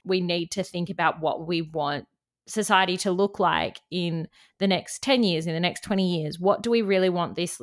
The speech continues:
leave to be achieving? And, you know, one of the panelists, Lillian Kakuvi,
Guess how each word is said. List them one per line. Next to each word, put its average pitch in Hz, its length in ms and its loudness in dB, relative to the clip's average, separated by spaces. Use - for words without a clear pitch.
leave 175 280 0
to 190 100 -6
be 165 160 -2
achieving? 170 640 -4
And, 185 560 0
you 226 140 2
know, 190 120 4
one 190 160 6
of 196 100 2
the 202 80 2
panelists, 180 420 0
Lillian 175 360 2
Kakuvi, 175 600 -2